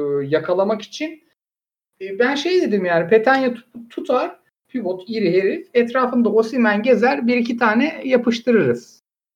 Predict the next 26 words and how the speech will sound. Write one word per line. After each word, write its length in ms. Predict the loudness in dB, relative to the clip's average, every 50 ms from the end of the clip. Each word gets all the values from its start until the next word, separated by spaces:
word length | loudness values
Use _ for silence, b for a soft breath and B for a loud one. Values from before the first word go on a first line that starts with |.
| _ _ _ _ _ _ _ _ _ _ _ _ _ _ _
Abi 420 | 2 4 4 6 4 4 2 0 2
Petagna 840 | 0 0 0 2 2 2 2 4 4 4 4 2 2 0 -2 0 4
o 140 | 4 4 4
kadar 360 | 4 2 4 4 4 4 4
hareketliydi 840 | 2 2 2 2 2 2 2 2 2 2 0 2 2 4 4 2 0
ki, 420 | 0 0 0 2 0 -2 -6 -12 _ _ _ _ _ _ _ _ _ _ _ _ _ _ _ _
bak 240 | 0 0 0 0 0
takım 380 | 0 2 4 4 4 4 6 6
dört 280 | 6 6 6 6 4
altı 260 | 4 4 4 2 0
sıfır 260 | -4 -6 -4 -2 -2 -2
gibi 220 | -2 -2 -2 0
oynadı. 400 | 2 2 2 0 -2 -6 -6 -2
Durmuyor 500 | 0 0 2 2 0 0 0 0 0 0
pezevenk 480 | 0 0 0 0 -2 -2 -4 -6 -4 -4
ya. 260 | -4 -4 -4 -6 -10 -12
Çok 180 | -10 -8 -4 -4
özür 280 | -2 0 0 0 0 -2
dilerim 300 | -2 -4 -2 -4 -4 -4
küfür 280 | -4 -4 -2 -2 -2
için. 300 | -2 -2 -4 -8 -12 -12 b b b b b b b b _
Abi 280 | 4 4 4 6 6 6
herif 220 | 4 4 2 0
durmuyor. 520 | 2 4 4 4 4 2 0 -4 -6 -8 -10 -16 _ _ _ _ _ _ _ _ _ _ _ _ _ _ _ -8
Bak. 240 | -8 -8 -8 -12 _ _ _ _ _ _ _ _ _ _ _ -6
Yok, 240 | -4 -4 -4 -4